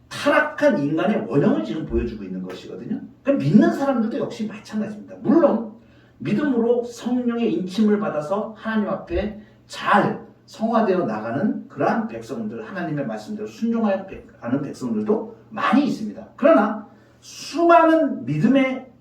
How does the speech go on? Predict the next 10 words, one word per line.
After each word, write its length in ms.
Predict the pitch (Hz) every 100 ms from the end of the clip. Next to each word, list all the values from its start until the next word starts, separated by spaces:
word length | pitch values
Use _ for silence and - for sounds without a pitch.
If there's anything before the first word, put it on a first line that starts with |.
| _
있는, 440 | 143 185 190 175
있다고 400 | 147 139 196 175
하는 200 | 185 185
사람들도 880 | 185 - 220 208 139 120 - - - - _ -
이 380 | 170 226 - - -
본성적인 840 | 135 196 254 277 226 214 220 214
죄악의 420 | - 143 165 165
것들을 440 | 139 - 147 156 -
내려놓지 480 | 220 170 139 - 113
못하고 540 | 107 190 - 233 -